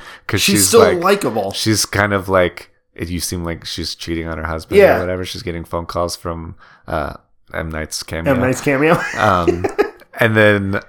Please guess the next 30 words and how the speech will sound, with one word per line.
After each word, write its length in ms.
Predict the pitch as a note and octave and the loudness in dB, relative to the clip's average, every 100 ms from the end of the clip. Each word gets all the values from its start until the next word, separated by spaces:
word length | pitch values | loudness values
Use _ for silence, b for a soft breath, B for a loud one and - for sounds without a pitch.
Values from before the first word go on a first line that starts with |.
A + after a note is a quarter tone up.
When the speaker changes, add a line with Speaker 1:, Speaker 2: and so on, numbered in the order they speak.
| _ _ - | _ _ -4
Speaker 1:
and, 180 | D3+ C#3 | 0 2
and, 240 | C3 A#2 A2 | 2 2 2
and 160 | G#2 | 0
then 220 | G2 F#2+ F#2 | 0 -4 -2
his 180 | G#2 F#2 | 0 0
best 360 | E2 F2 - - | 2 2 2 2
friend, 300 | G2+ F2 E2+ | 2 4 0
John 180 | F2+ F2 | 0 0
Leguizamo, 400 | F2 F2 F2+ F2 | 0 0 2 2
doesn't 260 | F2 E2+ F2+ | 0 0 0
like 260 | F2 E2+ - | -2 -2 -2
her 160 | F2+ | 0
either. 400 | F2 F2+ G2 G2+ | 2 2 2 0
He's 200 | F2+ F2+ | -2 -4
like, 300 | E2+ E2 - | -2 -4 -4
"No, 180 | D3+ D3 | -2 0
she's 300 | - - C3+ | -2 -6 -8
kinda 220 | - D3 | -6 -6
shitty. 440 | B2 B2+ - - F2 | -4 -4 -4 -4 -4
Like, 280 | F2+ - - E3+ - _ _ _ | -4 -6 -18 -20 -20 _ _ _
she, 200 | - - | -14 -12
you 180 | G#2 G2+ | -8 -6
should 240 | G2+ A2 G2+ | -6 -4 0
be, 120 | G#2+ | 0
you 120 | G#2 G2+ G2+ A2+ | 0 -2 -4 -2
know, 180 | F2 G2+ | -2 4
Speaker 2:
But 140 | F#3 | 6
Speaker 1:
look 60 | F#3+ | 6
Speaker 2:
it, 20 | |
Speaker 1:
out." 240 | G#2+ - | 4 0